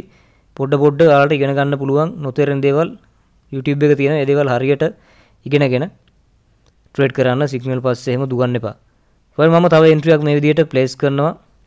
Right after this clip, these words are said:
මාකට් එක ටිකක් අප් එකට මූව් වුණා නැවතත්. ඔයාලා බලා ගන්න පුළුවන්. රයිට්. අපි බලමු මොකද වෙන්නේ කියලා. රීටෙස්ට් ලෙවල් එකේ අපි අදාළ ලෙවල් වල තමයි තියෙන්නේ. ඒ හින්දා තමයි මම මේ විදියට එන්ට්‍රීස් ගන්නෙ.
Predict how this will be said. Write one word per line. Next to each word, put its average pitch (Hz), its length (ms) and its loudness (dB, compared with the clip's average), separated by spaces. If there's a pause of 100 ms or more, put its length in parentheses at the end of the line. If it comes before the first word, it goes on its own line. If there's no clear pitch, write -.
(1600)
මාකට් 127 240 -6
එක 127 80 -2
ටිකක් 123 240 -2
අප් 110 200 -8
එකට 120 200 -4
මූව් 120 200 -6
වුණා 117 160 -6
නැවතත්. 117 340 -8 (560)
ඔයාලා 120 160 -8
බලා 117 160 -4
ගන්න 120 200 -6
පුළුවන්. 113 280 -8 (960)
රයිට්. 127 200 -4
අපි 117 100 -4
බලමු 113 260 -4 (200)
මොකද 110 220 -10
වෙන්නේ 107 240 -6
කියලා. 110 200 -12
රීටෙස්ට් 139 440 -2
ලෙවල් 139 220 0
එකේ 143 160 0
අපි 135 180 -2
අදාළ 131 300 0
ලෙවල් 131 220 0
වල 143 140 -2
තමයි 135 240 -2
තියෙන්නේ. 131 340 -4 (500)
ඒ 143 60 -4
හින්දා 135 200 0
තමයි 135 120 0
මම 131 160 -2
මේ 127 140 -2
විදියට 131 180 -2
එන්ට්‍රීස් 127 340 -4
ගන්නෙ. 127 240 -2